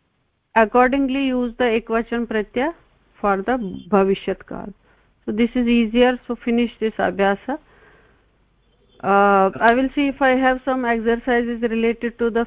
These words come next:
future tense. I will send it on the WhatsApp group. Maybe some book is having the future kal, uh,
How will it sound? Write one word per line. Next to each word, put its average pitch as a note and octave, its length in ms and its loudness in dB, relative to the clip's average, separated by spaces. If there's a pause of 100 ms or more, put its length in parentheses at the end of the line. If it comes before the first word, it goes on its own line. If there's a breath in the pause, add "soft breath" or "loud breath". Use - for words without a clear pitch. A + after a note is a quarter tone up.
future A3+ 400 -2
tense. A#3+ 340 -2
I G#3+ 140 2
will A3+ 240 -4
send G#3+ 240 0
it G#3+ 140 -4
on G#3 180 -2
the G#3+ 60 -2
WhatsApp G3+ 540 -4
group. B3+ 240 -2 (600)
Maybe A3+ 320 2
some A3+ 220 2
book G#3+ 200 -2
is A3+ 180 -2
having G#3+ 420 0
the G#3 200 2 (680 soft breath)
future A3+ 380 2
kal, G#3 320 2 (100)
uh, F#3 300 2